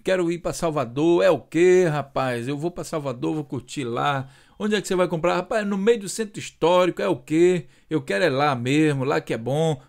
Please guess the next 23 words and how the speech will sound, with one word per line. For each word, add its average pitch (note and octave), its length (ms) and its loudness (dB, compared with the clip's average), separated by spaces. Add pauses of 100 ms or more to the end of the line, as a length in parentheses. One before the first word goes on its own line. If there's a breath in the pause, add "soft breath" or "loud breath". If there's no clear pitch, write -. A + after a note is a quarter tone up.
Vou D3+ 80 -4
ficar D3+ 340 -4
escutando D3 480 -6
lá C#3+ 120 0
o C#3+ 40 -4
ensaio C#3+ 320 -6
do C#3+ 120 -6
Olodum, D#3 640 -2 (280 soft breath)
os D#3 380 -2
carnavais D3+ 840 2
e C#3+ 80 -4
tudo C3+ 240 -4
mais." D#3 360 0 (260 loud breath)
Então C4 240 0
ele B3 140 4
decidiu A3 560 -6
escolher F3+ 440 0
lá F3+ 120 4
o F#3 60 0
pedaço C#3+ 440 -4
que - 80 -6
ele D3+ 80 -4
gostava. A#2 560 -6